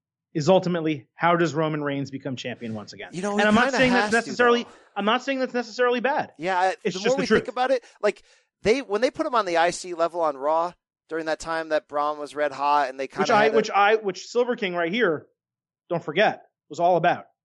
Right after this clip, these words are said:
Speaker 2: You know, it, it turned out to be a good idea, but you, he's too big of a star. You cannot do that again. You cannot do that too
Speaker 1: Correct.
Speaker 2: often. It was the right time to do it. Unless you have him in a blood feud with somebody, which when they teased that, uh, it,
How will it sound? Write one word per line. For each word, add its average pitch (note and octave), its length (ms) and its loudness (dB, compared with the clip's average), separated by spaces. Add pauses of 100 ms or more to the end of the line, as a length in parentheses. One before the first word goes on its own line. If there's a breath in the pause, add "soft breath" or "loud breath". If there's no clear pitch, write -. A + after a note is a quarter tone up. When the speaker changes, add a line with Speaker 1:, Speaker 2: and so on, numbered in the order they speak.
(180)
Speaker 2:
You - 180 -10
know, G3+ 120 -2
it, G3+ 120 -4
it E3 100 -10
turned G#3+ 220 -2
out G3+ 120 2
to F3+ 80 -14
be E3+ 140 -2
a D3+ 40 -2
good F#3 140 -2
idea, E3 300 2
but C#3+ 140 -6
you, D3 180 -10
he's E3+ 340 -16
too G#3+ 180 -12
big E3+ 180 -4
of C#3+ 60 -12
a C#3+ 40 -8
star. D#3 240 -4
You B2+ 200 -12
cannot D3 420 -8
do C#3 100 -16
that A#2+ 160 -8
again. A2+ 300 -8
You G#2+ 100 -20
cannot B2+ 380 -10
do B2+ 100 -16
that A#2+ 240 -6
too C#3 140 -14
Speaker 1:
Correct. B2+ 180 0
Speaker 2:
often. B2 240 -8 (320 soft breath)
It E3 80 -10
was D3+ 120 -10
the C3+ 100 -10
right D3 180 -2
time E3 300 -10
to C3+ 100 -8
do B2 160 -12
it. A#2 180 -8 (880)
Unless D#3 320 -6
you A3+ 120 -4
have G3 200 4
him E3 120 -10
in D3+ 120 -10
a D3 120 -6
blood C#3+ 440 2
feud C3+ 300 -14
with A2+ 100 -18
somebody, A2 520 -16 (100)
which C3+ 260 -10
when C3+ 120 -8
they B2+ 140 -8
teased A3 440 -12
that, C#3+ 140 0
uh, B2 120 -4
it, C#3 160 -8